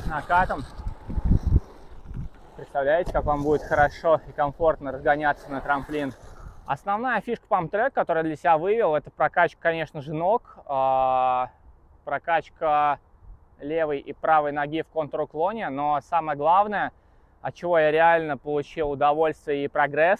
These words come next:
это катание в свече. То есть,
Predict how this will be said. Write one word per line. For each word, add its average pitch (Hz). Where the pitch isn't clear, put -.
это 156
катание 143
в -
свече. 147
То 156
есть, -